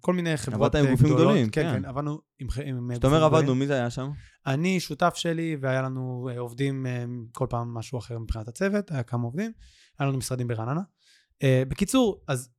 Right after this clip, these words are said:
Speaker 1: באותה תקופה הייתי מאוד מאוד עסוק בתוך הביזנס, ומאוד, אה, שמה, והיום אני נמצא פשוט בפוזיציה אחרת, יש לי מספר עסקים שאני נמצא בהם, בתוך מכללת תוצאות ספציפית אני עדיין נמצא בתוך העשייה היומיומית, כי אני מאוד אוהב את זה, אני אוהב את ה-N L P,
Speaker 2: כן.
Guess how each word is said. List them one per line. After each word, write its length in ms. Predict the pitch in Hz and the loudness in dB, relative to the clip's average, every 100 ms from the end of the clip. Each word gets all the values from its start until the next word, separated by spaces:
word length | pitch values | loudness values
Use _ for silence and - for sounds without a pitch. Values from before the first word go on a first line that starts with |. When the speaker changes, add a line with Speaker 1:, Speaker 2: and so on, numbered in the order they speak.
| - | -6
Speaker 1:
באותה 240 | 139 156 | -4 -4
תקופה 180 | 175 202 | 0 0
הייתי 140 | 185 | 2
מאוד 160 | 175 165 | 2 2
מאוד 120 | 160 | 0
עסוק 200 | 135 147 | -2 -2
בתוך 340 | 135 - 143 139 | -2 0 0 0
הביזנס, 500 | 131 139 135 - _ | -2 -4 -6 -10 _
ומאוד, 500 | 123 120 123 131 123 - - | -6 -2 -2 -2 -6 -18 -6
אה, 100 | 123 | -4
שמה, 460 | 107 151 165 175 180 175 _ - - - - | 0 2 2 0 -6 -12 _ -20 -20 -18 -12
והיום 1400 | 110 117 127 123 127 127 - 135 160 202 202 202 202 247 _ _ - | -8 -2 0 0 -2 -6 -2 4 6 6 4 2 -2 -8 _ _ -4
אני 160 | 139 | -2
נמצא 260 | 139 139 185 175 | -2 0 0 0
פשוט 200 | 160 165 | -4 -4
בפוזיציה 420 | - 151 151 165 | -4 -4 -2 -2
אחרת, 280 | 220 196 135 | 2 0 0
יש 140 | 131 | -2
לי 120 | 143 | -2
מספר 380 | 135 127 - 165 | -2 -2 2 2
עסקים 480 | 151 127 - 127 123 | 2 -2 -4 -4 -4
שאני 240 | - 123 | -6 -6
נמצא 340 | 120 117 - 123 | -6 -8 -4 -2
בהם, 220 | 135 196 - _ _ - | -2 -2 -6 _ _ -4
בתוך 240 | 131 127 170 | 0 2 2
מכללת 320 | 160 160 160 | 2 0 -2
תוצאות 240 | - 151 | -4 -8
ספציפית 400 | - 139 147 135 | -4 -4 -4 -4
אני 140 | 131 123 | -4 -2
עדיין 220 | 135 139 | 0 0
נמצא 260 | 135 - 135 | -2 -2 -4
בתוך 280 | 127 120 | -4 -6
העשייה 280 | 131 - 139 | -6 -4 -2
היומיומית, 360 | 135 131 131 139 | -2 -2 -6 -6
כי 80 | 127 | -6
אני 80 | |
מאוד 240 | 127 139 135 | -4 -2 0
אוהב 180 | 151 147 | 0 -2
את 80 | |
זה, 100 | 120 | -6
אני 100 | 113 | -6
אוהב 120 | 123 123 | -6 -4
את 60 | |
ה-N 220 | 139 131 | -6 -6
L 40 | 123 | -4
P, 240 | 139 131 | -2 0
Speaker 2:
כן. 160 | 110 | 0